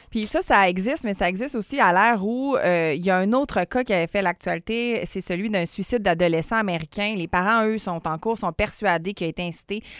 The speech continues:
à passer à l'acte par, euh, chat G P T, pen-, pendant qu'il y en a qui l'utilisent pour apprendre à dire non à quelqu'un relationnellement parlant, puis à, à faire écrire des paragraphes par chat G P T.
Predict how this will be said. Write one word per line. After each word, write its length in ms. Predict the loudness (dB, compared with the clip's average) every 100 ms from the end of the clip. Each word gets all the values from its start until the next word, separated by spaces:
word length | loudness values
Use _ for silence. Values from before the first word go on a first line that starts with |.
| -2
à 100 | 0
passer 300 | 4 2 4
à 120 | 4
l'acte 280 | 6 4 -2
par, 320 | 2 2 4
euh, 120 | 0 0
chat 160 | 2 2
G 160 | 2
P 140 | 0 -2
T, 200 | -2 -4 -8 -6
pen-, 260 | 0 2 0 4
pendant 360 | 6 6 4 0
qu'il 120 | 0
y 20 |
en 100 | 0
a 60 | -2
qui 140 | -2
l'utilisent 480 | -4 -2 -2 -2 0
pour 180 | 0 4
apprendre 540 | 4 4 2 2 0 -4 -14 -4 4
à 140 | 4
dire 400 | 6 2 4 2
non 240 | 4 6
à 100 | 6
quelqu'un 380 | 4 0 2 2
relationnellement 720 | 6 6 6 4 -2 0 0
parlant, 460 | 4 2 4 2 2
puis 80 | 4
à, 140 | 4 2 -4 -2
à 100 | 0
faire 240 | 4 6
écrire 320 | 6 0 2 2
des 120 | 6
paragraphes 500 | 6 6 6 4 4
par 160 | 2 2
chat 160 | 0 0
G 160 | 2 2
P 160 | 0
T. 280 | 0 -4 -4